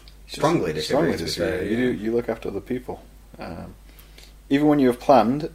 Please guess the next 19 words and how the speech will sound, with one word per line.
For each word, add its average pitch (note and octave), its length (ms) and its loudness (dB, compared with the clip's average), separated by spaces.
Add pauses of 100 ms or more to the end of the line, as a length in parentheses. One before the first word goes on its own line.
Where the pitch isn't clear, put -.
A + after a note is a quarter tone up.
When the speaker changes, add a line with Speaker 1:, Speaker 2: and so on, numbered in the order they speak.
(100)
Speaker 2:
a G2 140 0
particularly F#2+ 680 -4
daily E2+ 300 -8
routine, E2+ 520 -12 (340)
you F2+ 140 -10
usually A#2 360 2
just G2+ 220 -4
end F#2+ 140 -4
up F#2 100 -6
doing F#2 200 -2
what F2+ 100 -8
you F2 80 -12
feel - 200 -6
like E2+ 180 -8
at - 60 -12
any F2+ 120 -12
given - 240 -14
moment. - 180 -20 (880)
Speaker 1:
Yeah, - 260 -12